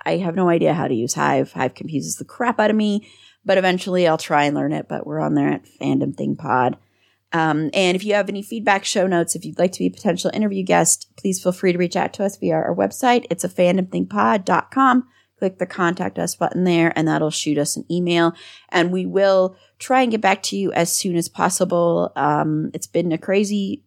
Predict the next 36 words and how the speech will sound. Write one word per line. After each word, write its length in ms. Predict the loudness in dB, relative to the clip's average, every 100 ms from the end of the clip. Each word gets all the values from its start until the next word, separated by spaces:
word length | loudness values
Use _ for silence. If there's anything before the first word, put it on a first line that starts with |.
| _
crazy 340 | -2 0 0 -2
time 280 | 0 2
right 160 | 2 2
now 220 | 2 2
for 160 | 0 -4
me, 220 | 0 0
so, 420 | -2 -2 -2 -2
but 120 | -4 -4
I 80 |
will 120 | -4 -4
try 180 | -4
and 120 | -2 -4
get 100 | -6
back 200 | -8 -8
to 100 | -8
you 60 |
as 100 | -8
soon 160 | -6 -6
as 140 | -6
I 80 | -8
can. 260 | -4 -2 -2 _ -20 -20 _ _ _ _
Uh, 160 | -2 0
and 320 | 0 0 0 2
next 360 | 0 0 -4
week, 320 | -2 -4 -4 -10
we 240 | -4 -2
are 120 | 0 0
going 360 | -2 -4 -6
to 100 | -4
have 180 | -2 0
a 60 | -2
special 340 | 2 2 2
episode 520 | 0 0 0 2 2
talking 360 | 2 0 0 0
about 280 | 2 2 0
Twitter. 500 | 0 2 4 2